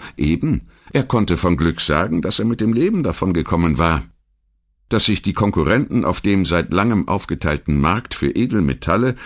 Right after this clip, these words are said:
als Menschen mit guten Manieren herausgestellt hatten.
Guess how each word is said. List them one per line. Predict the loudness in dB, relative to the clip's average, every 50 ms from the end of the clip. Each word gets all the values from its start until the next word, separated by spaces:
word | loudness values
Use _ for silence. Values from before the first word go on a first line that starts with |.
| -18 -8 -2
als | -2 0 0 0 0
Menschen | 0 2 2 2 0 0 -2 -2 -2 -2 0 0
mit | 0 0 -2 -4
guten | -4 -2 -2 0 0 0 0 0
Manieren | 2 2 2 2 0 0 -2 -2 -2 -2 0
herausgestellt | -2 -2 -4 -4 -6 -6 -8 -8 -10 -12 -12 -10 -10 -10 -10 -10 -10
hatten. | -10 -10 -10 -10 -12 -12 -12